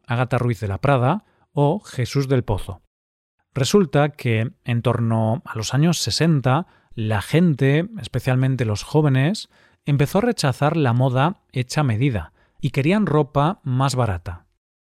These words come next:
En ese momento surgen esas grandes marcas que producen moda de manera masiva.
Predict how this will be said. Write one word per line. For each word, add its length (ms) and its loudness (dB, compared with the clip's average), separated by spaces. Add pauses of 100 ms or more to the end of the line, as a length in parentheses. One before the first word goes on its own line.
(100)
En 140 -2
ese 180 2
momento 560 2
surgen 800 2
esas 300 -4
grandes 360 -2
marcas 640 -4 (360)
que 120 -2
producen 480 0
moda 540 0
de 260 -2
manera 340 0
masiva. 520 -2